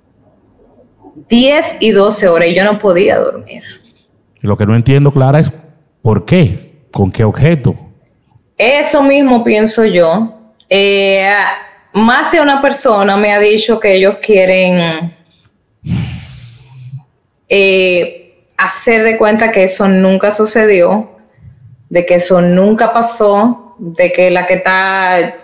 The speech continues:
Speaker 1: chuchú de la cabe-, eh, ¿cómo es? Cucú de la cabeza soy yo, y de que nada, eso, porque recuérdate que ellos son una familia normal. De hecho, yo me enteré que yo no fui la única abusada.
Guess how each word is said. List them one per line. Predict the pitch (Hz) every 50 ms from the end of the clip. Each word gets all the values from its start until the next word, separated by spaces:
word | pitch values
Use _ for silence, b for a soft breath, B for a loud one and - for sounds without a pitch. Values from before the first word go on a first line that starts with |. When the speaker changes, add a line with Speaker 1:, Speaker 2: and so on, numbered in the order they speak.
| - _ _ -
Speaker 1:
chuchú | - - 180 180 - - 208 208
de | 202 202
la | 190 190 185 185
cabe-, | 202 190 180 - - 175 165
eh, | 156
¿cómo | - 175 190 190
es? | 190 190 180 180
Cucú | - - 175 - - 208 208 202
de | 196 196
la | 185 185 185
cabeza | 190 196 190 196 202 196 196 - 185
soy | 185 - 202 190 208 196
yo, | 226 247 220 208 226 247 - - - - _ _ _ _ _ _ _ _ _ _ _ _ _ _
y | - 208 220
de | 208 208 202 208
que | 226 214 202 196 202
nada, | 202 214 233 294 370 415 415 381 339 285 247 226 220
eso, | 214 208 208 - 214 180 - 175 -
porque | - 240 233 247 254 247
recuérdate | 240 233 240 233 247 277 320 285 247 233 226
que | 226 214 202 196 190 185 185 175 - - - _ _ _ _ _ _ _ _ -
ellos | - 202 214 233 247
son | 254 262 240
una | 240 240 240 240
familia | 240 240 226 226 226 226 226 226 226 220 214 214
normal. | 214 208 202 208 208 208 - - 453 480 - 180 147 143 - - - _ _ _ _ _ _ _ _ _ _ -
De | 170 185 220 233 247 247 277 330 415 415
hecho, | 320 - - 254 220 220 262 294 - - - _ _ _ _ _ -
yo | 175 - 214 214 220
me | 233 262
enteré | 277 285 269 - - 285 285 226 208 190 180 165 180 196 196 - - _ _ _ _ _ _ _ _ _ _ _ _ _ _ _ _
que | - 208 202
yo | 185 214
no | 220 226 226
fui | 226 254 262
la | 269 240 220
única | 214 214 196 - 196 190 180 170
abusada. | 170 175 175 175 -